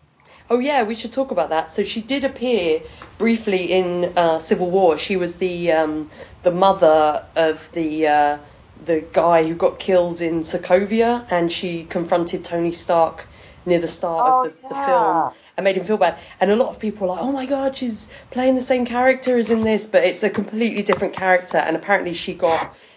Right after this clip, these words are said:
Speaker 1: um, the, the role in, um, Civil War, like, way before Luke Cage. So it's a different character.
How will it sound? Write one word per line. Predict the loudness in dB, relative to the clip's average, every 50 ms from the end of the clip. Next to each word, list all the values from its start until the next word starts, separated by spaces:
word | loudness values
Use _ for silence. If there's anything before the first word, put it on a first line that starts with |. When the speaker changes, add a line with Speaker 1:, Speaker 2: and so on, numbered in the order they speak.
| _ _ -2
Speaker 1:
um, | 0 2 2 0 0 -4 -6 -4 -2 -2 -4 -4 _
the, | -6 -6 -6 -8 -10 -12 -6 -4
the | -4 -2 0
role | 0 0 0 0 0 -2 -2
in, | -2 -2 0 0 0
um, | 0 0 0 -2 -4 -8 -10 -10
Civil | -8 -6 -4 -4 -2 0
War, | 0 0 0
like, | 0 -2 -4
way | -6 -4 0 2 4 4 4 2 0 -2 -4 -6
before | -6 -8 -6 -4 -2 -2 0 0 -2 -2 -6 -6 -6 -6 -6
Luke | -6 -8 -8
Cage. | -4 -4 -2 -2 -4 -6 -10 -12 -12 -8
So | -4 0 0 0 0 0 -2 -2
it's | -2 -2 -2 -2
a | -2
different | 0 0 0 -2 -4 -4
character. | -4 -4 -4 -4 -6 -10 -12